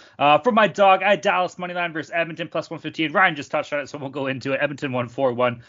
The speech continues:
Uh, that was never really a chance for me in that game. That was shit. Stars played like ass. Uh, and then for my total,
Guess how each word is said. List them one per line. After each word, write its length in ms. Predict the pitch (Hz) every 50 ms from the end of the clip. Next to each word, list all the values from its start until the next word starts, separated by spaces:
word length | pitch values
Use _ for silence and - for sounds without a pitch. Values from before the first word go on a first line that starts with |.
| _ _ _ -
Uh, 460 | 117 113 117 117 117 117 117 117 123
that 80 | 139 143
was 160 | 135 127 113
never 240 | 131 127 117 123 120
really 240 | 120 120 117 113
a 60 | 104 -
chance 280 | - 147 127 117 -
for 80 | - 131
me 120 | 117 113
in 80 | 113 120
that 180 | 113 110 110
game. 180 | - 127 117 113
That 120 | 117 101
was 80 | 95 92
shit. 260 | - - 139 123 -
Stars 240 | - - 117 110 -
played 180 | - 113 104 101
like 120 | 101 104
ass. 300 | 101 - 117 - - - - - - _ _ -
Uh, 40 | 123
and 240 | 131 135 143 156 143
then 80 | 131
for 100 | 120 143
my 140 | 143 131 123
total, 600 | 113 - - 247 262 254 254 247 247 233 226 -